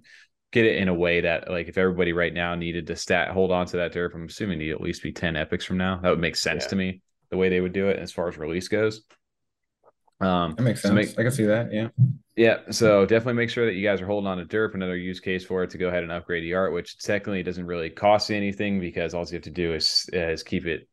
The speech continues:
Speaker 1: um, staking each, each epic. So big shout out to Derp Urge for this, 'cause I really do, uh, I, I appreciate the artwork over here. Um, and they basically gave you a little F A Q on this too. It was like, "Do you have to upgrade?" And it's like, "No, you don't have to. You're not forced to." Some people wanna keep it for the nostalgia part,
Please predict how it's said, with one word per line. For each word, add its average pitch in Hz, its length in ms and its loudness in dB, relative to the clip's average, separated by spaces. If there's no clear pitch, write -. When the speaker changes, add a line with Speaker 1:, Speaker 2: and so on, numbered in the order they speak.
Speaker 1:
um, 76 680 -2
staking 87 480 0
each, - 300 -8
each 85 180 -6
epic. 82 400 -2
So 85 320 2
big 123 160 4
shout 117 200 6
out 101 120 4
to - 60 -14
Derp 95 240 4
Urge 87 200 2
for 85 100 -4
this, 85 200 -2
'cause 85 140 -4
I 85 140 2
really 82 320 -2
do, 80 220 -6
uh, 78 320 -2
I, 82 60 -10
I 78 540 -6
appreciate - 520 -4
the - 80 -4
artwork - 380 -4
over 62 200 -6
here. - 260 -6
Um, 80 340 2
and 95 100 4
they 95 80 4
basically 120 360 4
gave 92 200 4
you 92 120 6
a 90 60 4
little 87 160 4
F 90 160 2
A 87 140 0
Q 87 320 -4
on 90 100 -2
this 90 180 -4
too. 85 160 -4
It 85 40 -2
was 85 100 -4
like, 78 180 -10
"Do 90 120 -2
you 85 100 0
have 98 240 0
to - 140 2
upgrade?" 110 480 2
And 90 100 -2
it's 82 100 -12
like, 87 160 -6
"No, 98 200 2
you 92 100 2
don't 82 200 -6
have 101 280 -2
to. 104 100 -4
You're 101 240 -2
not 80 220 -8
forced 98 380 -2
to." 92 240 2
Some 90 160 -4
people 87 260 -4
wanna 80 340 -4
keep - 220 -6
it - 60 -12
for 92 120 -2
the 85 120 -2
nostalgia - 520 -2
part, 101 320 4